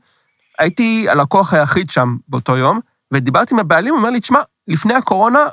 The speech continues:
בשעה הזאת שהיית כאן, היה לנו line around the block. אבל עכשיו כולם, אין, אין, אין אף אחד במשרדים, אנחנו רוקים." הוא רוצה עכשיו להעביר את העסק שלו לפרברים,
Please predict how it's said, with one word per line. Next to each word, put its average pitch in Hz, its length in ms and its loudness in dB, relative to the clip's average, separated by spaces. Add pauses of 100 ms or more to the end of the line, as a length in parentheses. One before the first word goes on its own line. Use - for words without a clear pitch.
בשעה 165 280 0
הזאת 240 180 -4
שהיית 233 240 -4
כאן, 262 160 -2
היה 202 100 2
לנו 214 260 -2
line 220 280 0
around 214 280 2
the 165 120 -4
block. 165 240 -2 (680)
אבל 143 140 2
עכשיו 330 300 0
כולם, 339 220 0
אין, 233 120 0
אין, 240 240 2
אין 247 80 2
אף 254 100 2
אחד 247 160 -2
במשרדים, 190 440 0
אנחנו 143 200 0
רוקים." 143 320 0
הוא 143 100 0
רוצה 190 300 0
עכשיו 233 260 -2
להעביר 170 280 0
את 247 100 -4
העסק 262 280 -2
שלו 226 100 0
לפרברים, 208 600 0